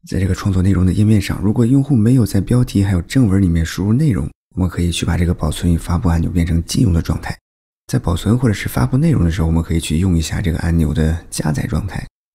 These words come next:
在这个页面的视图的上面，我们可以去找到这个保存与发布内容用的这个按钮，添加一个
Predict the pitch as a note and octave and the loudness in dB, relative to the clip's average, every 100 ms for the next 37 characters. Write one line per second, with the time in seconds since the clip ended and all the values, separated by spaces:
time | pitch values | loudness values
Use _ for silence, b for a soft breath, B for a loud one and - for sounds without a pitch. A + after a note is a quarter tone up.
0 | - - E2+ E2+ E2+ E2+ - F2+ F2 E2 | -16 -6 -2 0 2 0 2 2 2 0
1 | E2 - - G2+ A#2 A2 D#2+ D2+ E2+ - | -2 -4 -2 0 2 0 0 0 0 0
2 | E2 - C#2+ D#2 E2+ - - A#1+ E2 F#2 | -2 -2 -2 -2 -2 -8 -4 -2 0 0
3 | F2 F2 F2 E2+ - E2+ D#2+ D#2+ - G2 | -2 -2 -4 -4 -2 0 0 -4 -4 -4
4 | - G2 G#2 F2 D2 F2+ G2+ E2+ E2+ F2 | -2 -2 -2 0 0 0 0 0 0 -2
5 | - - C#3 G#2 - - F#2 - _ - | -2 -2 -2 -2 -4 -6 -8 -10 _ -6
6 | D#2+ D#2+ D#2+ D#2+ F2 | -2 0 0 0 -2